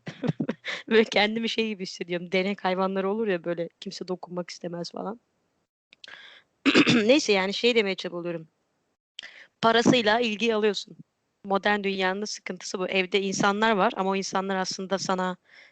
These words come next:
Ya en basiti şöyle düşün. Bir arkadaşım, o da şu an aslında pozitif.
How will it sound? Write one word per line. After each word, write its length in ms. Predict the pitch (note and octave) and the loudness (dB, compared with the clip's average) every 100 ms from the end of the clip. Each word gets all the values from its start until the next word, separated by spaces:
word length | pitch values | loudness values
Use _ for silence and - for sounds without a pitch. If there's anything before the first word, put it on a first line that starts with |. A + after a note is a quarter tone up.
| - | -2
Ya 80 | - | 2
en 160 | F4 | 4
basiti 260 | A#3 - C4 | 4 2 2
şöyle 220 | C#4 A#3 | 4 4
düşün. 260 | F#3 C#4+ D#4 _ _ _ _ - | 2 -2 -8 _ _ _ _ 2
Bir 120 | A#3+ | 2
arkadaşım, 480 | A3 - A3 B3 C4 - | 4 2 2 2 0 0
o 120 | G#3+ | 2
da 80 | A3+ | 2
şu 160 | - F3 | 2 0
an 120 | E3 - | 0 -6
aslında 260 | E3+ F3 | -8 -8
pozitif. 540 | F3 - E3 - E4 | -10 -10 -10 -8 -10